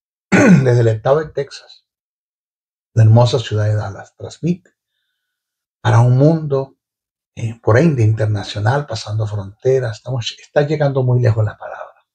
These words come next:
Ya de eso tengo testimonio, me han escrito de muchas partes. En esta oportunidad quiero presentar, presentar un tópico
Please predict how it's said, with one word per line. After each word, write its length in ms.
Ya 120
de 120
eso 220
tengo 220
testimonio, 600
me 100
han 80
escrito 520
de 80
muchas 380
partes. 300
En 140
esta 180
oportunidad 880
quiero 680
presentar, 1040
presentar 1120
un 320
tópico 800